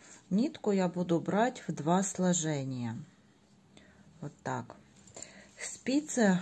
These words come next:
буду использовать три с половиной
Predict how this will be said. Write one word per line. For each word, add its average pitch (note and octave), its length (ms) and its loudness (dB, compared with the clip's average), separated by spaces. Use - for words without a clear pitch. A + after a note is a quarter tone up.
буду F#3 340 4
использовать A3 1040 0
три A3 240 2
с - 80 -4
половиной F#3 840 2